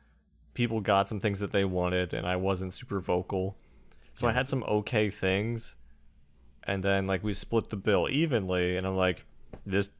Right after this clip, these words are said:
Speaker 1: does not match my experience personally."
Speaker 2: Uh-huh. Yeah, that seems kinda miserable. Actually, I, I wanna make one little joke, 'cause as soon as you said that, it's like a Buca di Beppo or something like that? Or Buca di Beppo?
Speaker 1: No, y-,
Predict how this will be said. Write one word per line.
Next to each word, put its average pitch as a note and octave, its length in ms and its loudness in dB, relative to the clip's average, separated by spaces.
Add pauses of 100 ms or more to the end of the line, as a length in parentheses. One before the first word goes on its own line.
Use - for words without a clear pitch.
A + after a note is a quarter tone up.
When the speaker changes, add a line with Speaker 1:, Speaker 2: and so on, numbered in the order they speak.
(120)
Speaker 1:
does G2+ 180 -2
not F#2 180 6
match F2+ 260 4
my F2+ 200 2
experience F2+ 500 -4
personally." F#2 540 -4 (840)
Speaker 2:
Uh-huh. F2+ 280 -6 (1500)
Yeah, F2+ 280 4
that B2 220 2
seems F3 280 -4
kinda A#2+ 220 2
miserable. D#2 680 -4
Actually, B2 600 0 (1000)
I, G#2 100 6
I A2+ 180 2
wanna A2+ 180 2
make G2 240 -2
one F2 180 -2
little D#2+ 200 -4
joke, D#2 280 -4
'cause F2+ 140 -6
as F2+ 120 -4
soon G#2+ 120 -2
as G2+ 80 -2
you F#2 60 -4
said F2+ 140 0
that, F2+ 120 0
it's F#2+ 100 -8
like F#2 120 -2
a F2+ 80 -2
Buca G2 320 2
di F#2+ 80 0
Beppo G#2 420 4
or B2+ 160 2
something C#3 340 -2
like C#3 180 -2
that? D3 320 -2 (420)
Or F2+ 100 -2
Buca G2 320 0
di A#2+ 80 -2
Beppo? C#3 460 0 (360)
Speaker 1:
No, A2+ 120 2
y-, G#2 100 0